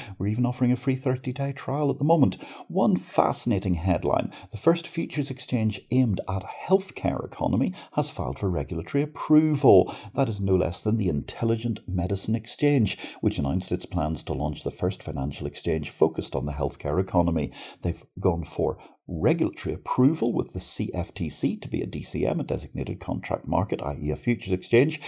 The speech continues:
and they're gonna be focused on contracts that will enable individual and institutional market participants to manage risk and invest in multiple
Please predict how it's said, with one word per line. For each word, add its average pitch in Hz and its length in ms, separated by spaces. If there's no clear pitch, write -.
and 175 140
they're 190 60
gonna 170 100
be 143 80
focused 143 420
on 143 120
contracts - 560
that - 120
will 90 140
enable 82 380
individual 113 520
and 80 140
institutional - 720
market 69 320
participants 107 640
to - 100
manage 85 320
risk 76 240
and 90 80
invest 76 380
in 73 160
multiple 135 680